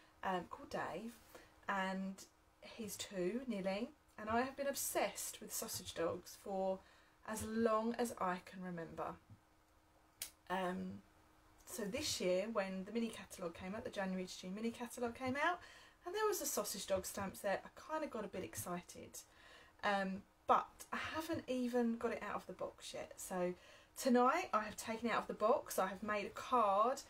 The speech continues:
and I'm ready to show it to you this evening. Um, so we will make a start. It'll probably just be one card, but I'm gonna see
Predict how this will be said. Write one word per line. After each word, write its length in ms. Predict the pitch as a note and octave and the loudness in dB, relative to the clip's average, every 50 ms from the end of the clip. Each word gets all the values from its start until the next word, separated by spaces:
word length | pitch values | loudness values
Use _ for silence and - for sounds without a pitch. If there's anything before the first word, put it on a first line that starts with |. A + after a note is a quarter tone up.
| - - - - - - | -18 -20 -20 -20 -16 -8
and 100 | G#3 G3+ | -4 -2
I'm 200 | G3+ G3+ G3+ G3 | 0 0 0 -2
ready 180 | G#3+ G#3 G#3 G3+ | -4 -4 -6 -6
to 140 | F#3+ - F#3+ | -8 -8 -8
show 160 | - - F#3+ | -4 -2 -2
it 160 | F3+ - - | -2 -2 -4
to 160 | - - F#3 | -8 -8 -6
you 140 | F3 E3+ - - | -6 -6 -6 -8
this 160 | A#3+ - - | -8 -4 -2
evening. 460 | G#4 A#4 - - G3 F#3 F3 F3+ F3+ - - - - - - - - - | 0 -2 -2 -2 -4 -4 -2 -4 -6 -8 -10 -12 -14 -18 -20 -14 -6 -2
Um, 520 | - G3+ G3 G3 F#3+ F#3 F#3+ F#3 F3+ A3+ - | 0 2 2 2 2 0 -2 -4 -8 -8 -6
so 220 | - - A#3+ A#3 | -4 0 0 0
we 240 | A3 A#3 B3 B3 A#3+ | 2 4 2 2 4
will 380 | A3+ A#3 A#3 A3 A3 A3 - - | 6 6 6 6 6 4 4 4
make 180 | B3 C4+ B3+ - | 2 0 -4 -4
a 60 | - | -2
start. 720 | - - - A#3+ G3+ F#3 F#3+ G3+ A3+ - - - - - - - - - _ - | -2 0 2 4 4 6 6 4 4 2 0 -2 -6 -8 -8 -10 -18 -20 _ -18
It'll 100 | - A#3 | -16 -16
probably 380 | A#3+ - - D#4+ E4+ E4+ E4+ E4 | -6 -2 -2 0 2 2 2 2
just 180 | D#4+ D#4+ - | 0 -4 -6
be 100 | - D4 | -4 0
one 280 | C4 B3 C#4 C4+ C4 C4 | 2 4 4 4 4 0
card, 240 | B3+ - A#3 G3 F#3+ | -2 0 0 0 0
but 80 | - | 0
I'm 80 | G#3 G#3+ | -2 -4
gonna 180 | - A#3+ A3+ A3+ | -6 -6 -6 -4
see 260 | - - A#3+ A3 | -2 -2 -2 -2